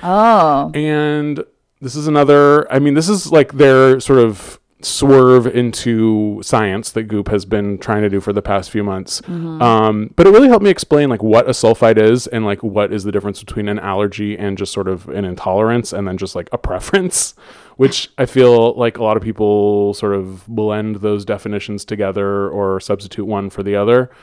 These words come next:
Speaker 2: Um, and Goop has probably, like, been a part of prop-,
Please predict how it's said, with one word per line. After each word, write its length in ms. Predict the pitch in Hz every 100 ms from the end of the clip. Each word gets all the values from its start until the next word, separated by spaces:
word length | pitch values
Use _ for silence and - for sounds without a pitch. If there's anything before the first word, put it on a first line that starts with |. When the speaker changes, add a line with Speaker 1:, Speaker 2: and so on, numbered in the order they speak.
| _ _ _
Speaker 2:
Um, 320 | 123 107 101 95
and 120 | 127
Goop 220 | 156 190
has 140 | 143 120
probably, 380 | 139 117 110
like, 200 | 104 92 _ _ _ _
been 220 | 120 117
a 40 | 110
part 180 | 110 95
of 100 | -
prop-, 260 | 104 98